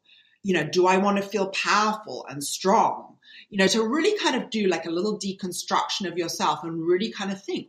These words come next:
"Well, what do I want to, to feel?" And then the second step is I do this thing where I help women create an alter ego for themselves, which I call a magical being.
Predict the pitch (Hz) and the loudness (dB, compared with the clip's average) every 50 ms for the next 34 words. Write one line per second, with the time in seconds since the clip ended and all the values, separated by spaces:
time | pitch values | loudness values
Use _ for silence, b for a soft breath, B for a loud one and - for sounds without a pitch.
0 | 151 147 160 156 139 147 180 202 175 151 143 151 165 170 - - - 214 190 175 | -14 -10 -6 -4 -2 -2 -2 -4 -6 -4 -4 -2 -2 -2 -4 -4 -4 -2 0 0
1 | 165 156 156 156 147 151 - - 151 - _ _ _ _ _ - - 214 214 - | 0 -2 -4 -6 -6 -6 -8 -10 -12 -12 _ _ _ _ _ -4 -2 -2 -2 -2
2 | - 240 214 160 - - - - - _ _ _ _ _ _ _ B B B B | 0 2 2 2 2 0 -8 -16 -20 _ _ _ _ _ _ _ B B B B
3 | B B B B B B B B B - 214 220 226 226 226 220 220 233 220 214 | B B B B B B B B B 4 4 6 6 4 2 0 2 2 2 2
4 | 214 214 214 214 - 269 311 311 - 415 - - - - 175 147 139 117 113 - | 2 0 0 -2 0 0 -2 -2 -2 -6 -8 -8 -6 -2 0 0 0 0 -2 -6
5 | - - 170 175 175 175 - 175 175 180 180 208 214 220 - 285 - - 190 170 | -8 -4 -2 -2 -2 -2 0 0 0 0 2 0 -2 -2 -2 -4 -4 -4 -4 -4
6 | 156 156 151 143 151 156 156 151 151 147 147 151 - - _ _ _ _ - - | -4 -4 -4 -4 -2 0 0 0 0 0 -2 -4 -8 -14 _ _ _ _ -18 -6
7 | - 196 190 190 - 208 233 220 220 220 - 226 214 190 185 175 170 - - - | 0 0 2 2 2 4 4 4 4 2 0 0 0 0 0 -2 -2 -6 -8 -4
8 | 208 190 175 175 180 175 - - 175 170 - 185 190 190 185 - 208 180 170 170 | 0 2 4 4 4 2 0 -2 -8 -4 0 2 2 4 4 2 2 4 4 4
9 | 170 156 156 147 135 - - 143 139 143 139 135 - 139 127 - - - - - | 2 0 -4 -8 -8 -10 -12 -12 -12 -12 -10 -10 -8 -6 -6 -6 -8 -12 -16 -20
10 | _ _ B B B B B B B 165 175 170 - - - 170 165 160 - - | _ _ B B B B B B B 0 0 2 2 2 2 2 0 0 -2 -2
11 | 196 180 180 180 - - 165 160 165 151 156 160 156 - - - 190 170 151 - | 2 2 4 4 2 0 -2 0 2 2 2 2 2 -2 -6 -6 -6 -6 -4 -4
12 | 160 156 151 160 170 196 220 233 247 254 285 | -4 -2 -2 0 0 -2 -2 -4 -6 -8 -10